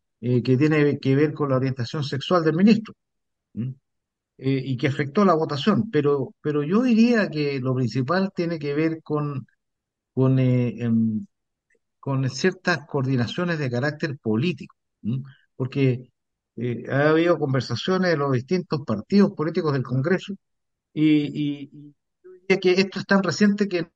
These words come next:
no, no es fácil anali-, a-, analizarlo de inmediato, pero básicamente, eh, es importante ver que aquí hubo factores, eh, que tienen que ver con, eh, con, eh, acuerdos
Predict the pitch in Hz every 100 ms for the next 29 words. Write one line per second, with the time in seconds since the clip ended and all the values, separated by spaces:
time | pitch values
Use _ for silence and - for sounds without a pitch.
0 | - 170 160 156 175 - 202 202 185 160
1 | 151 143 143 143 139 135 135 123 - 165
2 | 151 131 113 - _ _ _ _ 120 127
3 | 147 214 143 110 127 123 147 180 202 196
4 | 151 160 160 175 165 - 139 135 123 139
5 | 135 156 151 131 - 151 151 147 156 160
6 | - _ _ _ 135 120 160 180 165 165
7 | 156 147 135 - 175 170 - - _ _
8 | _ - 131 131 127 120 131 127 156 156
9 | 135 135 143 160 160 147 143 135 127 135
10 | 131 127 120 - 127 123 113 123 120 113
11 | 117 185 196 196